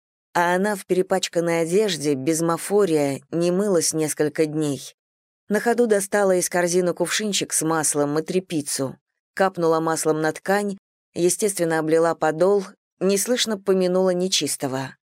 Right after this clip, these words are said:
Попробуй-ка на ходу всё сделать, да при этом в длинном плаще не запутаться. Убрав кувшин обратно,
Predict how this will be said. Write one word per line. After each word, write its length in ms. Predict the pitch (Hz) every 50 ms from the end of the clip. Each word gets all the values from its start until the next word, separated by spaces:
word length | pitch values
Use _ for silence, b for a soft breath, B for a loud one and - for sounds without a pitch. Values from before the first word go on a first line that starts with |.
| _ _ _ _ _ _ _ _ _ -
Попробуй-ка 580 | - 240 240 254 269 269 240 190 180 156 - 165
на 120 | 165 165
ходу 280 | 160 - 180 180 185 190
всё 220 | 185 - - 147
сделать, 580 | 147 139 139 139 160 165 151 143 139 - - - -
да 160 | 151 156 156
при 160 | - 160 170
этом 260 | 170 165 - 156 156
в 40 | 151 147
длинном 480 | 147 156 156 170 170 165 160 156 151
плаще 380 | - 151 160 160 - - 196 190
не 120 | 170 143
запутаться. 800 | 139 147 139 143 - 143 135 - 139 135 - - 143 135 135 - _ _ _ _ _ _ _ _ _ _ _ _ _ _ _ _ _ -
Убрав 320 | 196 180 190 190 185 -
кувшин 440 | - - 170 160 - - 180 170 160
обратно, 600 | 156 156 165 185 214 214 - 202 202 202 196 185